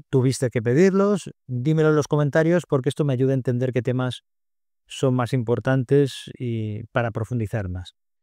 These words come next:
Y si el vídeo te ha ayudado, compártelo con alguien que lo pueda necesitar, porque a veces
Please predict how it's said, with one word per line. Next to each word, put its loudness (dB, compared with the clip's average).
Y -2
si 2
el 4
vídeo 6
te 4
ha 6
ayudado, 6
compártelo 2
con 0
alguien 0
que 0
lo 0
pueda 0
necesitar, 0
porque 0
a 2
veces -2